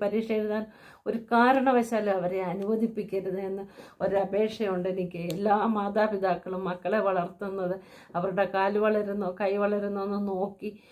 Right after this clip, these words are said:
ഒരുപാട് കഷ്ടപ്പെട്ടിട്ടാണ് ഈ മക്കളെ വളർത്തുന്നത്. ഇപ്പോഴീ പത്ത് പതിനഞ്ച് വയസ്സായപ്പോഴേ ആ കുഞ്ഞിനെ, ഏം, ജീവിതത്തിൽ നിന്ന്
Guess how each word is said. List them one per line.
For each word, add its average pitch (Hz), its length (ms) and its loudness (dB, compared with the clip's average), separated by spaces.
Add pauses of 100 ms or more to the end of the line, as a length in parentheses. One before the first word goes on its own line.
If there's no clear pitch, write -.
(180)
ഒരുപാട് 226 600 2 (100)
കഷ്ടപ്പെട്ടിട്ടാണ് 196 960 -2
ഈ 185 140 -2
മക്കളെ 196 320 -2
വളർത്തുന്നത്. 185 600 -2
ഇപ്പോഴീ 202 360 0 (120)
പത്ത് 196 200 0
പതിനഞ്ച് 202 460 0
വയസ്സായപ്പോഴേ 202 800 0
ആ 160 180 0
കുഞ്ഞിനെ, 196 460 -2 (540)
ഏം, 190 380 -2 (260)
ജീവിതത്തിൽ 226 640 4
നിന്ന് 214 240 0